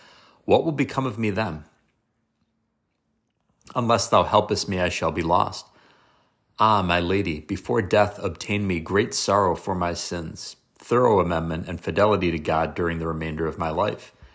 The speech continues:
And when my last moment arrives, O Mary, my hope, help me in the great distress in which I shall then be. Encourage me, that I may not despair at the sight of my sins, which the devil will place before me.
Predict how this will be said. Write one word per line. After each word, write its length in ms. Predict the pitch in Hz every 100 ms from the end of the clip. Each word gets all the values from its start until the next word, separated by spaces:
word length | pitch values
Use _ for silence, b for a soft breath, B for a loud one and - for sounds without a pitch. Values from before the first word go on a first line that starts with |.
| b b _
And 160 | 90 87
when 140 | 110
my 140 | 107
last 420 | 90 90 101 - -
moment 260 | 127 131
arrives, 480 | 85 82 92 110 -
O 100 | 120
Mary, 380 | 110 113 117 110
my 200 | 95 90
hope, 440 | 85 92 104 - - -
help 280 | - 107 85
me 220 | 80 80
in 80 | 82
the 80 | 85
great 260 | 95 95
distress 560 | - 92 - 90 87 -
in 160 | - 87
which 220 | 85 87
I 80 | 82
shall 300 | - 90 82
then 240 | 82 78
be. 280 | 85 85 - b b b b b
Encourage 500 | 101 101 165 160 -
me, 280 | 71 67 92 _
that 160 | 92
I 40 | 92
may 160 | 98
not 220 | 98 98 95
despair 380 | 95 - 101
at 100 | 90
the 80 | -
sight 240 | - 90 82
of 80 |
my 140 | 80 78
sins, 480 | - 95 92 95 -
which 180 | -
the 80 | -
devil 320 | 82 87 82
will 140 | 80 80
place 320 | - 82 -
before 360 | 92 - 101 92
me. 200 | 87